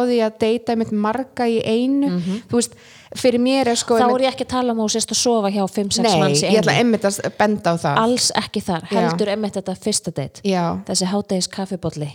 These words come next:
Speaker 1: Já.
Speaker 2: á þriðjudegi eða fimmtudegi.
Speaker 1: Mhm.
Speaker 2: Mér finnst ekkert að því að tvinna svoleiðis saman.
Speaker 1: Nei, ég
Speaker 2: Og
Speaker 1: sammála.
Speaker 2: mögulega, ég, segjum ég hitti hérna Pétur í hádeginu á þriðjudegi í kaffibolla.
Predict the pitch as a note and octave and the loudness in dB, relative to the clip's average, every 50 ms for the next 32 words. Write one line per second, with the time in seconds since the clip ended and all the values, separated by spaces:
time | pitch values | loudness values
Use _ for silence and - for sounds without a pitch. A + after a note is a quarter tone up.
0 | - _ - G3 F#3+ E3+ E3 E3 F#3 F#3+ F#3+ F3+ E3 E3+ - E3 D#3+ D#3 D#3+ - | -14 _ -6 -2 0 0 0 -2 -2 0 0 0 0 0 -2 -2 -2 -2 -4 -4
1 | - E3 D#3+ D#3+ - F#3 F3 - - D#3 - D#3+ D3 C#3+ D3+ C#3+ - _ _ - | -2 -2 -2 -2 -4 -6 -6 -6 -6 -6 -6 -4 -6 -6 -8 -10 -14 _ _ -6
2 | G3+ F#3+ F#3 F#3 F3+ F3 F#3 F#3+ G3 G3+ G3+ G3+ G#3 G3 - - A3+ - - A3 | -4 -2 -2 -2 -2 -2 -4 -6 -6 -4 -4 -2 -2 -2 -2 -2 -4 -4 -6 -6
3 | - G#3 - - G#3+ G#3 F#3+ F3 - - G#3+ G#3 G3 F#3 F3+ - G#3+ G3 F3+ E3 | -6 -4 -4 -2 -2 -2 -2 -2 -4 -4 -6 -4 -4 -4 -4 -4 -4 -4 -4 -4
4 | D#3+ - E3+ D#3+ D3+ C#3+ D3 - - - F#3 F#3 F3+ F3+ F#3+ G#3 G3+ G#3+ A3 A#3 | -4 -4 -4 -4 -4 -6 -6 -10 -14 -10 -6 -4 -4 -4 -2 -2 0 2 4 4
5 | C4+ C#4+ C4 A#3+ A#3 G#3 G#3 G#3 - - - - A3+ A3+ A3+ - - - - - | 4 4 4 2 2 2 2 0 -2 -4 -6 -4 -2 -2 -2 -4 -6 -8 -6 -2
6 | - A#3+ A3+ A3 G#3+ G#3+ G#3 A3 A3 G#3+ - G#3+ G#3 G3+ F#3+ F#3+ F#3+ F#3+ F#3 F#3 | 0 0 0 0 0 0 -2 -2 -2 -2 -2 -4 -2 -2 -2 -2 -2 -2 0 -2
7 | F#3 F#3 - - - - - - - _ _ _ _ - - A#3 A#3+ A3+ A3+ - | -2 -4 -8 -14 -20 -20 -20 -20 -20 _ _ _ _ -6 -2 -2 -2 -2 -2 -4
8 | - D3+ D3 - - - - F#3+ F3 E3+ F3 - - E3+ G3+ G3+ G3+ - - E3 | -8 -10 -8 -10 -10 -10 -6 -4 -4 -2 -2 -4 -4 -4 -4 -4 -4 -4 -4 -4
9 | D#3 D#3 D3+ D#3 D#3 D#3 E3 - - E3+ D#3 D#3 D#3 D#3 - - - - - F3+ | -4 -2 -4 -4 -4 -4 -6 -6 -6 -6 -4 -4 -6 -8 -10 -12 -16 -12 -8 -6
10 | F3 E3+ D3+ - - C#3+ C#3+ D3 D#3 - G3 - - G#3+ F#3+ F3 - - C#3+ C#3 | -4 -4 -4 -6 -6 -8 -10 -10 -8 -10 -10 -8 -8 -8 -8 -6 -6 -6 -8 -8
11 | B2 - | -10 -14